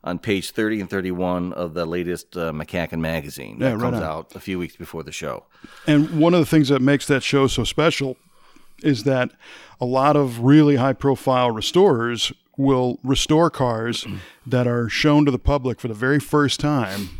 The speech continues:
Speaker 2: at that
Speaker 1: Mm-hmm.
Speaker 2: show, and then you were part of the team that was pulling the covers off those for the very first time. So there's a big crowd, there's the owner, there's the restorer, there's a lot of, you know, there's cameras,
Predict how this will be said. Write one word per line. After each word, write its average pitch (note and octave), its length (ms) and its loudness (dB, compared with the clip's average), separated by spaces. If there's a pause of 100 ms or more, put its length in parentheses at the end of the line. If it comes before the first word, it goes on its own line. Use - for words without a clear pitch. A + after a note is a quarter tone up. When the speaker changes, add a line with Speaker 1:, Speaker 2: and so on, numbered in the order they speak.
(340)
Speaker 2:
at A#2+ 240 -4
that G#2+ 160 -2
Speaker 1:
Mm-hmm. G2 80 0
Speaker 2:
show, A2+ 420 2
and A#2+ 160 -4
then A#2 120 -4
you D3+ 120 4
were E3+ 120 6
part A#2+ 260 -4
of G#2+ 80 -10
the G#2+ 60 -10
team B2 340 0
that A2 80 -2
was G#2 100 -6
pulling C#3+ 260 0
the A#2 60 -4
covers D#3 360 2
off A2 200 -2
those A2 460 -6 (400)
for - 160 0
the C3 60 2
very A#2+ 260 2
first G#2+ 340 -6
time. A2 360 -4
So C#3+ 100 0
there's C3+ 160 4
a B2 60 2
big B2+ 180 -4
crowd, D#3+ 560 2
there's A#2 200 -4
the A#2 140 2
owner, D3 460 4
there's A2 220 -8
the G#2+ 80 -10
restorer, C#3+ 580 2 (320)
there's C#3 140 0
a C#3 60 2
lot B2+ 200 2
of, G#2+ 160 0
you B2 60 -4
know, A#2+ 40 -2
there's G#2+ 120 -6
cameras, F3 680 2